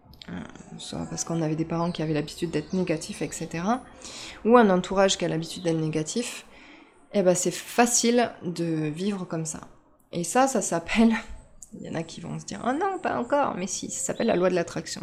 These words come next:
Et je vois que la loi de l'attraction, elle est insultée en ce moment. En tout cas, moi, je le vois, et sûrement parce que je me focalise là-dessus plutôt que de me focaliser sur l'inverse, mais c'est ce que je suis en train de faire avec cet épisode de podcast.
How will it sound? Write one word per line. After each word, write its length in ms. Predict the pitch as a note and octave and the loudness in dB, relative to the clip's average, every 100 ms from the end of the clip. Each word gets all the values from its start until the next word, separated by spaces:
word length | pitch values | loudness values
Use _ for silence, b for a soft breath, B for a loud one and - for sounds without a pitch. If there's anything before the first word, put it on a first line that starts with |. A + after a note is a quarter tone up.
| - | -4
Et 60 | |
je 80 | E3+ | -2
vois 80 | G3+ | -2
que 100 | - | -2
la 140 | E3+ | 0
loi 160 | D#3+ F#3 | 2 2
de 40 | |
l'attraction, 540 | E3+ D3 D#3+ D#3+ G#3+ G#3 | 2 -2 -6 -2 0 2
elle 80 | |
est 60 | D3+ | 0
insultée 420 | D#3 - F3+ - | -2 -6 -8 -4
en 100 | G3 | -4
ce 60 | F3+ | -4
moment. 220 | E3+ D#3+ A3+ B B B B - | -6 -6 -8 B B B B -2
En 140 | A3+ | 0
tout 80 | A#3 | 8
cas, 100 | C4 | 10
moi, 160 | A#3 G3+ | 12 10
je 80 | |
le 80 | F3+ | 8
vois, 340 | E3 E3+ G#3+ - | 6 6 6 2
et 60 | |
sûrement 300 | F3 F3 F3+ | 0 2 2
parce 160 | F#3 - | 2 -2
que 100 | D3+ | -2
je 100 | D#3 | -2
me 120 | D3 | -2
focalise 500 | - C#4 C4+ G#3 G3+ | -2 0 0 -2 0
là-dessus 320 | F3+ E3+ - | -2 -2 -6
plutôt 240 | - - F3 | -8 -10 -8
que 80 | |
de 100 | F#3 | -2
me 140 | E3 D#3+ | -2 -2
focaliser 460 | E3 F3+ E3 E3 | -2 2 2 2
sur 160 | E3+ D#3+ | 0 2
l'inverse, 420 | D3 C#3 F3+ A#3 | 2 4 2 2
mais 160 | G3+ G#3 | 0 0
c'est 340 | - - - | 0 -2 0
ce 80 | G3 | 0
que 100 | G3 | 0
je 40 | |
suis 100 | - | 0
en 80 | E3+ | 0
train 140 | F3 F3 | 0 -2
de 80 | |
faire 120 | F3 F3 | 0 -2
avec 120 | F3 | -2
cet 220 | E3+ D#3+ | -4 -6
épisode 280 | E3 F3+ - | -6 -8 -10
de 80 | - | -10
podcast. 540 | E3 - A#3 - - | -8 2 2 2 -10